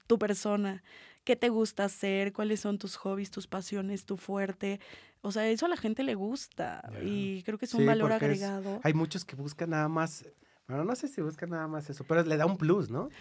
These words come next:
Speaker 1: Sí, le da un plus porque no estás contratando,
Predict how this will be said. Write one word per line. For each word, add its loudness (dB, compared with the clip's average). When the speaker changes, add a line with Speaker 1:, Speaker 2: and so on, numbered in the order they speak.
Speaker 1:
Sí, 0
le 4
da 4
un 4
plus 4
porque 2
no 4
estás -2
contratando, 2